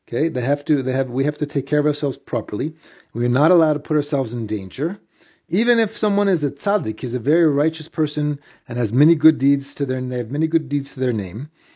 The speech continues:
Okay? You have to take care of yourself. You're not allowed to put yourself purposely in a dangerous situation. And it says in the Gemara that "Hakol bidei shmaim chutz mitzinim pachim." There's a Gemara which requires some, um,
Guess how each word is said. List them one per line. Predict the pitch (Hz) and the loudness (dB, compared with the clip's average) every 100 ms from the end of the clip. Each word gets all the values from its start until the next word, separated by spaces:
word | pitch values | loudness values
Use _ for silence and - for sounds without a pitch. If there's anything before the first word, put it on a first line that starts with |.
| _ - | _ -6
Okay? | 104 123 143 _ _ | -2 -2 -4 _ _
You | 117 | -4
have | 113 135 - | 0 0 2
to | 135 127 131 - _ _ _ _ _ _ - | 2 2 -2 -12 _ _ _ _ _ _ 0
take | 160 | 2
care | 165 254 | 4 4
of | 294 | 4
yourself. | 190 117 110 | 0 -4 -4
You're | |
not | 139 | 0
allowed | 165 160 | 2 2
to | 143 | 0
put | - 143 | -8 -6
yourself | 135 147 - | -4 -4 -2
purposely | 160 - - 131 | -4 -4 -6 -6
in | |
a | 120 | -2
dangerous | 110 117 107 - | -2 0 -2 -4
situation. | 147 208 214 226 104 85 - _ _ _ _ _ - - | -6 2 2 2 -8 -10 -16 _ _ _ _ _ -20 -6
And | 131 | -2
it | 131 | 2
says | 151 143 | 2 4
in | 165 | 4
the | 156 | 2
Gemara | 147 107 110 156 156 _ _ - | 2 0 -4 -6 -10 _ _ -8
that | 120 - - | -8 -10 -18
"Hakol | 117 - 202 185 | -16 2 2 4
bidei | 165 156 | 4 4
shmaim | - 117 113 131 | 2 -6 -8 -8
chutz | 139 135 123 | -10 -10 -12
mitzinim | 123 - 127 | -12 -10 -10
pachim." | 131 202 208 165 - _ _ _ _ _ _ _ _ | -4 -4 -2 -8 -10 _ _ _ _ _ _ _ _
There's | 123 | -6
a | 123 | 0
Gemara | 123 151 156 | 2 4 4
which | 135 - | 2 -4
requires | - - 131 120 | -8 -2 -2 -2
some, | - 104 101 | -6 -10 -8
um, | 101 98 95 95 92 92 90 92 | -8 -10 -10 -8 -10 -10 -12 -14